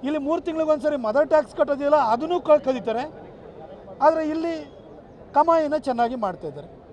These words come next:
ಈ ಒಂದು ಕಾನೂನಿನಲ್ಲಿರುವಂಥ ಲೋಪವನ್ನು ದುರುಪಯೋಗ ಪಡಿಸ್ಕೊಂಡು ಇಲ್ಲಿ ದಂಧವನ್ನು ಮಾಡ್ತಾಯಿದ್ದಾರೆ. ಆದರೆ ನಮ್ಮ ಮೈಸೂರಿನವರೇ ನಿಯತ್ತಾಗಿ ಮೈಸೂರಿನ ಕೆ ಎ ಜೀರೋ ನೈನು, ಕೆ ಎ ಫಿಫ್ಟಿ ಫೈ ಇದನ್ನು ತಗೊಂಡು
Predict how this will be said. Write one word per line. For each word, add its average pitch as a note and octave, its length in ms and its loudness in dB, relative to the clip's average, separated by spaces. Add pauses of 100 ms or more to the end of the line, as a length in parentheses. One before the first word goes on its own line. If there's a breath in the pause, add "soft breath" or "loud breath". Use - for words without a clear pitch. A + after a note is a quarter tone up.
(500)
ಈ E4+ 80 0
ಒಂದು D#4+ 360 0
ಕಾನೂನಿನಲ್ಲಿರುವಂಥ D4 1200 0
ಲೋಪವನ್ನು C#4+ 680 2
ದುರುಪಯೋಗ C#4 440 2
ಪಡಿಸ್ಕೊಂಡು B3 840 -4 (380)
ಇಲ್ಲಿ D4 500 -4
ದಂಧವನ್ನು C4+ 420 6
ಮಾಡ್ತಾಯಿದ್ದಾರೆ. F#3+ 500 -2 (500)
ಆದರೆ B3 500 2 (680)
ನಮ್ಮ A#3 220 2
ಮೈಸೂರಿನವರೇ B3+ 880 0 (480)
ನಿಯತ್ತಾಗಿ C4 840 2 (600)
ಮೈಸೂರಿನ C4+ 440 0
ಕೆ B3+ 140 -2
ಎ C4+ 180 6
ಜೀರೋ C4 340 -2
ನೈನು, A#3+ 340 -4
ಕೆ A#3+ 120 -2
ಎ B3+ 160 4
ಫಿಫ್ಟಿ A#3+ 340 -6
ಫೈ B3 420 -2 (320)
ಇದನ್ನು C#4 260 -4
ತಗೊಂಡು A#3+ 640 0